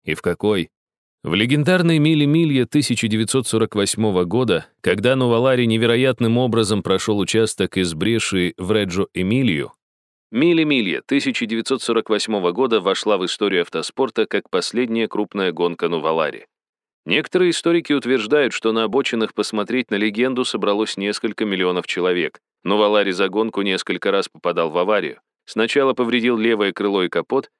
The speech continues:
перед поворотом в Рим преимущество Тацио составляло шестьдесят минут. Однако Феррари не выдерживала страстную манеру пилотирования Нувалари. При пересечении Апеннин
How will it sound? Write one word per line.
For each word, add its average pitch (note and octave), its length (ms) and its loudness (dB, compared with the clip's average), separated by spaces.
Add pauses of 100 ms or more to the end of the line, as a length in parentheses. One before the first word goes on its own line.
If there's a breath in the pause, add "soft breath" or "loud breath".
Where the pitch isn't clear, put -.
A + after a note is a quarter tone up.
(240)
перед A2 240 -2
поворотом B2 540 0
в G2+ 60 -2
Рим B2 200 0
преимущество A2 720 -2
Тацио G#2+ 400 -2
составляло F#2+ 800 0
шестьдесят F#2 720 -2
минут. F#2 380 -4 (280)
Однако C3 500 2
Феррари C3+ 420 2
не C3 160 0
выдерживала G#2+ 580 0
страстную G#2 560 -2
манеру G2+ 380 -2
пилотирования F2+ 640 -2
Нувалари. F2 540 0 (180)
При D#3+ 180 2
пересечении C3 680 0
Апеннин A2 500 -2